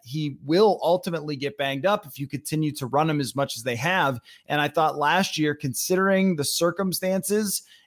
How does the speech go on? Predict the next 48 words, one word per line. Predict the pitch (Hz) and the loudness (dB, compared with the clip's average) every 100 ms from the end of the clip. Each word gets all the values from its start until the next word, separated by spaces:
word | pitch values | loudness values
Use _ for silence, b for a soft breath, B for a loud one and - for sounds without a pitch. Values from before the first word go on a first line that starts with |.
| - | -6
and | 151 151 139 | -2 0 2
where | 147 170 | 4 4
the | 160 | 2
team | - 170 165 | 0 0 2
was | 151 156 | 2 2
at, | 160 175 | 2 2
I | - _ _ - | -2 _ _ -8
mean, | 120 127 | -6 -4
you | 143 | 0
know | 151 160 | 4 4
that | 147 139 | 2 0
Zimmer | 156 160 156 | 0 2 2
was | 143 | 0
going | 156 147 147 | 0 0 0
to, | 143 131 117 113 _ _ _ | 0 0 0 -2 _ _ _
you | 117 | -8
know, | 117 | -6
grit | 131 165 | 0 0
his | 156 - | 0 0
teeth | 175 170 147 | 0 0 0
and | 113 104 | -2 -4
fight | - 160 170 | -2 2 2
as | 151 | 0
hard | 160 170 | 2 2
as | 143 | 0
he | 139 | -2
possibly | 165 156 - 143 143 | 0 0 0 -2 -2
could | 156 147 | 0 -2
to | 131 | 0
win | 127 131 123 | -2 -2 -2
games, | 180 202 139 123 | -2 0 -2 -6
but | - 131 - | -4 -4 2
they | 185 | 2
were | 202 175 160 | 4 2 2
using, | 151 185 185 165 147 139 120 b b b | 0 0 0 0 0 -2 -4 b b b
um, | 92 92 85 82 - _ - | -6 -4 -6 -12 -20 _ -2
Dalvin | 165 175 156 135 | 0 2 0 -2
Cook | - 180 - | 0 -2 -2
to | 127 | -6
slam | - - 139 175 180 170 | -4 -4 0 2 4 2
into | 170 143 | 0 0
the | 143 | 0
line | 131 151 170 139 | 0 0 0 0
against | 127 127 - | -2 -6 -6
the | |
Jacksonville | 131 151 151 - 135 135 | -2 -2 -2 -4 -2 -2
Jaguars | 107 139 151 139 123 | 0 0 2 2 0
in | 117 | -2